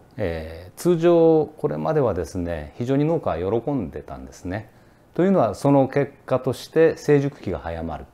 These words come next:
ということなんですね。えー、そうしますと、あの、いわゆる経済的には、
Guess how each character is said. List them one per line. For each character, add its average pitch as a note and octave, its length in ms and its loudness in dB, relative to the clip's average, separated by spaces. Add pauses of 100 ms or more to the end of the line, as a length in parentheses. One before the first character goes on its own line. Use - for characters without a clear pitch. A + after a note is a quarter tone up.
(680)
と D#3+ 60 -4
い D#3 60 2
う D3 60 0
こ D3 140 -6
と D3 160 -2
な G2 120 -2
ん C#2+ 120 -10
で - 120 -20
す - 180 -20
ね。 E2 240 -12 (420)
え A#2 100 -2
ー、 A2+ 40 -2
そ - 160 0
う - 20 4
し F3 100 -4
ま F#3 140 0
す F#3 80 -10
と、 B2 140 2
あ G2+ 40 0
の、 F#2 240 -4
い G#2+ 60 -2
わ C3+ 140 2
ゆ F#3+ 40 2
る D#3+ 240 0 (140)
経 B2+ 160 0
済 A#2 180 0
的 - 440 -8
に C3 100 2
は、 A2 280 0